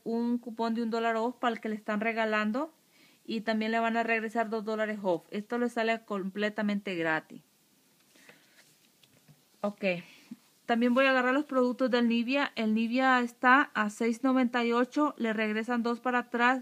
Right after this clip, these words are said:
Le pone un cupón de manufacturero de dos dólares off.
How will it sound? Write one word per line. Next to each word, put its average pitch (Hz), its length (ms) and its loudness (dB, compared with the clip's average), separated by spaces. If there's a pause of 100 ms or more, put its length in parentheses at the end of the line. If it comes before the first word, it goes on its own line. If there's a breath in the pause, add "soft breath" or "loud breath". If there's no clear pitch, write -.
(140)
Le 202 200 -4
pone 220 280 -2
un 240 80 0
cupón 233 320 -6
de 233 80 -2
manufacturero 214 880 -4
de 214 80 -4
dos 202 260 -4
dólares 247 440 -2
off. 254 260 -2